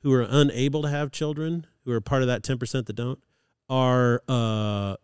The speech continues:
saddened by that. They feel like something is missing in their life. Then there's a whole bunch of women that put it off, you know, to pursue the stuff the world says are gonna make you happy. So they pursue it, pursue it, pursue it. And then what happens is they uh,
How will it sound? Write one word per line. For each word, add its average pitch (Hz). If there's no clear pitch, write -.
saddened 143
by 98
that. 92
They 127
feel 135
like 113
something 113
is 101
missing 101
in 98
their 92
life. 92
Then 180
there's 247
a 123
whole 175
bunch 160
of 135
women 135
that 139
put 170
it 120
off, 113
you 123
know, 117
to 113
pursue 165
the 143
stuff 131
the 127
world 117
says 117
are 120
gonna 104
make 101
you 107
happy. 104
So 175
they 165
pursue 156
it, 147
pursue 147
it, 110
pursue 165
it. 131
And 135
then 165
what 147
happens 131
is 131
they 120
uh, 107